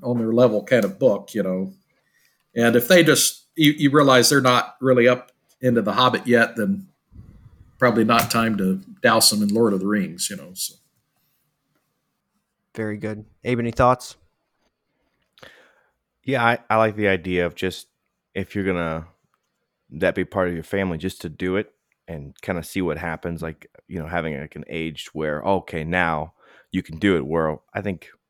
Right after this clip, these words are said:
Speaker 3: you have to kind of observe, like, uh, Doctor Hamilton was saying, as far as when you're reading it,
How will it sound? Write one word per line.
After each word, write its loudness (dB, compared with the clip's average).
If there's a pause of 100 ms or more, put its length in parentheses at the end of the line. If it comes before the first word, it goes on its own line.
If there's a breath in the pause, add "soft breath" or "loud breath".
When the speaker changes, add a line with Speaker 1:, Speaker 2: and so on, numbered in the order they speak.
(160)
Speaker 3:
you -6
have -6
to -12
kind -4
of -4
observe, -2 (440)
like, -14 (360)
uh, -14
Doctor -12
Hamilton -8
was -10
saying, -6
as -10
far -4
as -8
when -4
you're -6
reading 2
it, 2